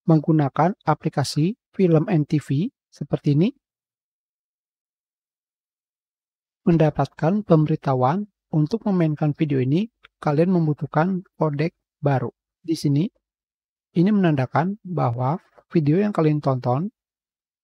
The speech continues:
seperti yang kalian lihat di sini, video tracknya adalah efek. Jadi, kalian membutuhkan kodek efek video extension untuk bisa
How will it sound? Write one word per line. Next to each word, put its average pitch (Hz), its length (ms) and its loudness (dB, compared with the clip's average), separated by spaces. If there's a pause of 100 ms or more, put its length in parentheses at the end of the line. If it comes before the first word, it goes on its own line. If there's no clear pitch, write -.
(120)
seperti 156 480 -2
yang 147 80 -2
kalian 143 240 0
lihat 139 240 -2
di 170 80 0
sini, 147 320 0 (960)
video 160 320 4
tracknya 160 480 -2
adalah 143 640 -2 (160)
efek. 139 400 -6 (320)
Jadi, 156 400 2
kalian 156 400 2
membutuhkan 151 640 -2 (1400)
kodek 151 480 0 (480)
efek 139 320 -2 (400)
video 147 320 0
extension 151 640 -2 (160)
untuk 151 240 -2
bisa 143 400 -2